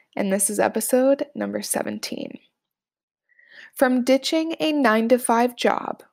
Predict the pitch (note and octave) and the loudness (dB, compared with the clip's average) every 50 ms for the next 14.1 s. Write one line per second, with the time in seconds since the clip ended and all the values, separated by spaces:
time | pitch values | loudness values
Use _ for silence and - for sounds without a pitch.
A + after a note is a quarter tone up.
0 | _ _ - - G#3+ G#3+ G#3 - - G#3 G3 G#3 - - A#3+ A#3+ B3+ B3 - A#3+ | _ _ -2 0 0 2 0 0 2 2 2 2 2 2 4 4 4 4 4 6
1 | G#3 G#3 G#3 - - G#3 F#3+ G3+ G#3+ G3 G3+ G3+ G3+ G3 G3+ G3 - G#3 G3 - | 6 4 4 0 -2 -4 -4 -2 -4 -4 -2 -4 -4 -4 -4 -4 -6 -8 -10 -10
2 | - - G3 G3+ G3 - A#3+ B3 - A#3 A3+ G#3+ A3 A3 A3+ A3+ A#3 A3+ G#3+ G3 | -6 -4 -2 -2 0 0 -2 -2 -2 -2 0 0 0 -2 -2 -2 -2 -2 -2 -2
3 | - - - - D#4+ - - - - - _ _ _ _ _ _ _ _ _ _ | -4 -4 -6 -6 -6 -6 -6 -6 -6 -8 _ _ _ _ _ _ _ _ _ _
4 | _ _ _ _ - - A#3+ A3+ - A#3+ G#3+ G#3+ G#3 G#3+ G#3+ G#3+ A3+ G#3 G#3 G#3 | _ _ _ _ -2 0 2 4 4 4 4 4 2 0 0 2 4 4 6 6
5 | G#3 A3+ C4 B3 A3 G3+ A3 A#3+ C4+ D#4 - _ _ - B3+ G3+ G#3 G3+ G3+ G#3 | 6 6 6 6 4 4 2 2 0 -4 -8 _ _ -2 0 2 2 2 4 2
6 | G#3 G3+ G#3 G#3 G3+ G3 G3 F#3+ F#3+ F#3+ G3+ A#3 C4+ C4+ A#3 G3+ G3 G3 G3+ - | 2 4 4 2 2 2 0 -2 -2 0 0 0 0 2 2 2 2 2 0 -2
7 | - - - D2 D2 D2 C#2+ - A3+ - _ _ _ _ _ _ - - - - | -2 -2 -2 0 0 -2 -2 -4 -6 -10 _ _ _ _ _ _ -20 -20 -20 -20
8 | _ - - - B3 A#3 C4 D4 D#4 D#4+ D#4 C#4+ B3+ A#3 A#3+ A3+ B3 A3+ A#3 - | _ -6 0 2 2 4 4 2 2 2 4 4 4 4 2 2 0 -2 -4 -2
9 | - - A3 G#3+ G#3 G3 G3 G3 G3+ G3 G#3 A3+ A#3+ A3+ A3 G#3+ G3 F#3+ - - | -2 -2 -2 -2 -4 -4 0 2 2 2 2 0 -4 -4 -4 -2 -2 0 -2 -2
10 | - - - G3 F#3+ G3+ G#3+ G#3 - - - - - - - - - G#3+ A3+ - | -2 -2 0 0 0 -2 -2 -4 -4 -4 -4 -4 -4 -4 -4 -4 -6 -6 -10 -12
11 | - - G#3+ G#3 G#3 G#3+ - _ _ - G#3+ A3 A3+ A3+ A3+ - - - A#3+ A#3+ | -8 -4 -4 -4 -4 -6 -8 _ _ 2 2 2 4 2 0 0 0 2 2 2
12 | B3 B3 B3 B3 B3 - - - - - - - - - - - - - - - | 2 2 0 -2 -6 -8 -8 -6 -6 -4 -4 -4 -4 -4 -6 -8 -10 -12 -12 -14
13 | - - - G#2+ G#2 G#2 - G#2 G#2 - - - - - - - - - - A#3 | -10 -4 -2 0 0 0 0 0 0 0 0 -2 -2 -4 -2 -2 -2 -4 -6 -8
14 | A#3 | -12